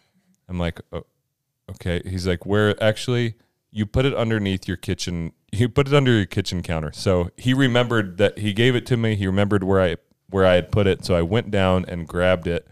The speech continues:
And then he's like, "Walk over to the fireplace and see if you see fire." And I could see this creepy glow behind the, the fireplace.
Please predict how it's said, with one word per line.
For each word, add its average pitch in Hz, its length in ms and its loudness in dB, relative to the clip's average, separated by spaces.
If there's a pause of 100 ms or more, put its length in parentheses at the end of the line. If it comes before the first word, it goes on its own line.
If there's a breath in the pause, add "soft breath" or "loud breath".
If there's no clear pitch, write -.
(540 soft breath)
And 101 120 -4
then 104 80 0
he's 101 160 -2
like, 98 240 0
"Walk 104 440 0
over 170 180 2
to 160 60 -2
the 147 120 0
fireplace 98 800 0 (140)
and 90 440 -2 (680)
see 117 360 0
if 113 140 0
you 110 100 2
see 107 220 0
fire." 101 320 2
And 85 80 0
I 92 60 4
could 92 180 -2
see 107 120 0
this 90 160 -2
creepy 104 520 -4
glow 85 480 2
behind 80 480 -2
the, 76 180 -6 (220)
the 80 140 -6
fireplace. 90 760 -2